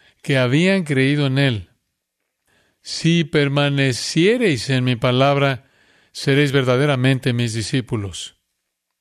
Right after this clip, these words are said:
"Ustedes creen hasta cierto punto, los demonios creen y tiemblan", dijo Santiago. "Ustedes creen hasta cierto punto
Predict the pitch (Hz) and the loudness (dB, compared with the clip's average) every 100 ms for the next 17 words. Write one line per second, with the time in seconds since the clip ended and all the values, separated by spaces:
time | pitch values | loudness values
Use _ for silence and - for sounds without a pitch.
0 | _ _ _ _ _ - 120 - 156 156 | _ _ _ _ _ -6 -6 0 0 2
1 | 131 - 143 151 160 156 135 113 123 123 | -2 -2 0 2 2 2 0 0 0 0
2 | 165 143 117 127 123 139 135 127 113 120 | 0 0 0 -2 0 0 0 0 0 0
3 | 131 139 131 113 - - 139 127 135 131 | 0 0 -2 -4 -8 -10 -2 0 2 0
4 | 113 - 147 147 120 113 123 113 113 117 | -2 0 0 2 0 0 -2 0 -2 -2
5 | 113 127 127 - _ _ _ _ - 117 | 0 0 -2 -8 _ _ _ _ -6 -4
6 | - 139 123 - 143 180 143 - 104 123 | 0 0 0 0 0 2 0 -2 -2 -2
7 | 110 110 113 107 135 139 | -2 -4 -4 -4 -4 -6